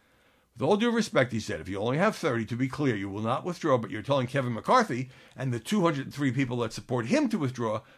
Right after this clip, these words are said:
because they ha-, don't have two eighteen. That's what you're saying? So we're just going round and round. It all comes down to the math.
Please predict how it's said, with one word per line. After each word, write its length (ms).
because 320
they 220
ha-, 260
don't 220
have 180
two 180
eighteen. 360
That's 200
what 140
you're 100
saying? 380
So 140
we're 100
just 220
going 260
round 260
and 120
round. 200
It 60
all 140
comes 260
down 200
to 100
the 120
math. 400